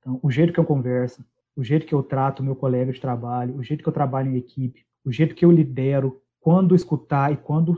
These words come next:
falar, é, quando se impor, né, com alguma coisa, ou quando recuar, essas coisas são da pessoa. Isso é a chamada soft skills. Então,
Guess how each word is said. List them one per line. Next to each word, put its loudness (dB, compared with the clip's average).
falar, -2
é, -2
quando 2
se -2
impor, 2
né, -6
com -10
alguma -4
coisa, -4
ou -4
quando -2
recuar, -2
essas -8
coisas 4
são 0
da 2
pessoa. -2
Isso -12
é -8
a -8
chamada -8
soft -10
skills. -10
Então, -6